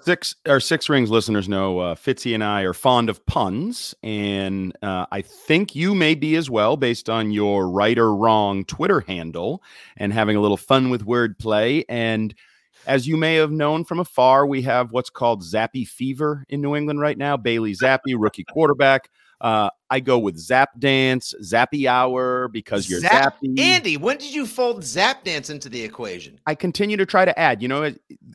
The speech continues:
Speaker 1: Bailey Zappe said he has to get one percent better every day. I have to
Speaker 2: Mm-hmm.
Speaker 1: get one percent better every day with my puns. So, Daryl, do you have a favorite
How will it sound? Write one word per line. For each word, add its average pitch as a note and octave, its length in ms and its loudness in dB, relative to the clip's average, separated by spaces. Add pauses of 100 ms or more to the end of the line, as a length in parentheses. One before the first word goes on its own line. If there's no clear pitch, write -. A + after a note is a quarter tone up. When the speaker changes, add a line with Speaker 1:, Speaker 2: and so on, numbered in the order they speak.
(140)
Speaker 1:
Bailey G#3+ 240 0
Zappe F#3+ 340 4
said D#3+ 180 -2
he D#3 160 -4
has E3 180 0
to D3+ 80 -12
get D3 120 -2
one D3 200 -2
percent C#3+ 320 -6
better C#3 240 2
every C3+ 200 -4
day. C3 300 0
I B2 160 -2
have B2+ 140 -2
to B2 60 -12
Speaker 2:
Mm-hmm. B2 80 -10
Speaker 1:
get A2+ 100 -4
one A2 180 -6
percent G#2+ 320 -8
better G#2 200 -4
every G2+ 120 -6
day G2+ 120 -6
with F#2+ 100 -8
my G2 100 -6
puns. G2+ 360 -6
So, B2 340 0 (260)
Daryl, D3 420 4
do A2 120 -12
you C#3 160 -4
have C#3+ 280 -4
a C3 140 -4
favorite D3+ 560 -6